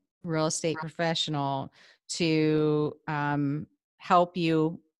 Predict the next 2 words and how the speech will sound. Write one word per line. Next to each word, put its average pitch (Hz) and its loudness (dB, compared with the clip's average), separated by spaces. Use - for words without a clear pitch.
with 165 2
negotiating, 160 0